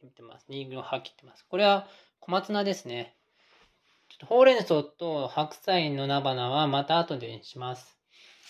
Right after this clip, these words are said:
これ炒めようかなと思って。なんでかっていうと、ちょっと油が結構残ってるんですよね。今日、ビッグワンさんで、レバー、レバー買おうと思ったんですよ。この、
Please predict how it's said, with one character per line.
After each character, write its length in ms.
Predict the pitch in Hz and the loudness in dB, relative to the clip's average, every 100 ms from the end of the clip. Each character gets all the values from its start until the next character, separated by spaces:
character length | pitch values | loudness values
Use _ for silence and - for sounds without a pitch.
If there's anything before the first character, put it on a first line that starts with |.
| - | -2
こ 60 | 175 | 2
れ 80 | 180 | 2
炒 200 | 170 214 | 2 2
め 100 | 233 | 4
よ 100 | 220 | 2
う 20 | |
か 120 | 143 | 2
な 60 | 123 | -4
と 40 | |
思 80 | 123 | -8
っ 20 | |
て。 160 | - 127 - - - _ _ | -20 -20 -16 -16 -18 _ _
な 140 | 247 277 | -2 -2
ん 60 | |
で 80 | 254 | 4
か 60 | - | 2
っ 100 | - | 2
て 80 | 139 | -10
い 40 | |
う 40 | 131 | -8
と、 140 | 131 | -8
ち 60 | - | -6
ょ 0 | |
っ 0 | |
と 100 | - | -12
油 400 | - 202 247 285 | 2 4 10 10
が 340 | 262 254 - 208 - _ | 12 10 8 -2 -12 _
結 180 | 269 220 | -6 -2
構 140 | 165 | -2
残 180 | 147 226 | 4 4
っ 100 | - | 4
て 60 | 160 | -2
る 80 | |
ん 60 | 120 | -8
で 40 | |
す 40 | - | -12
よ 80 | 120 | -14
ね。 260 | 117 - - - - _ _ - | -14 -16 -14 -14 -14 _ _ -6
今 180 | 269 | 0
日、 560 | 226 185 190 165 131 131 - _ _ _ _ _ | 6 10 10 10 6 2 -14 _ _ _ _ _
ビ 160 | 175 - | -20 -16
ッ 60 | - | -4
グ 60 | |
ワ 140 | 254 233 | 0 2
ン 40 | |
さ 140 | 175 151 | 0 -2
ん 100 | 139 | 0
で、 460 | 147 143 123 - _ - - - - _ _ _ _ _ _ _ _ - | 4 4 4 0 _ -8 -8 -8 -16 _ _ _ _ _ _ _ _ -8
レ 120 | 165 | 0
バ 260 | 226 226 190 | 4 4 6
ー、 20 | |
レ 140 | 208 262 | 8 10
バ 180 | 202 | 10
ー 60 | - | 8
買 80 | 156 | 2
お 40 | |
う 20 | |
と 40 | 151 | 2
思 100 | 151 | -4
っ 20 | |
た 80 | 123 | -8
ん 40 | |
で 40 | 110 | -10
す 40 | |
よ。 120 | 123 - | -14 -14
こ 100 | 131 | -16
の、 260 | 123 127 | -14 -14